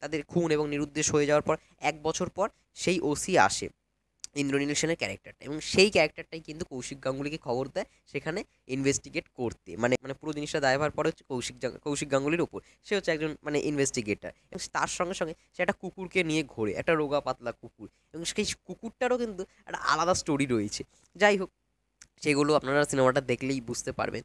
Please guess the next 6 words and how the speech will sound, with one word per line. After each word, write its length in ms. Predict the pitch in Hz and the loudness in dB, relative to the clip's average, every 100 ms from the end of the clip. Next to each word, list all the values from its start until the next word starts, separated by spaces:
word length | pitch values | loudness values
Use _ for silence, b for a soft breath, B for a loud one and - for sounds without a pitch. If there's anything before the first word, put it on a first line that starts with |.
| - | -2
এবার 160 | 185 214 | 4 4
আসি 360 | 214 - 262 349 | 4 0 -2 -4
লাইটিং, 500 | 123 131 147 131 92 - _ _ - | -2 -2 -2 -6 -10 -12 _ _ -2
ক্যামেরার 400 | 147 151 151 147 | 2 6 6 4
কাজ। 320 | - 95 95 | 0 -4 -2
এখানে 460 | 127 - 165 202 | 0 2 4 4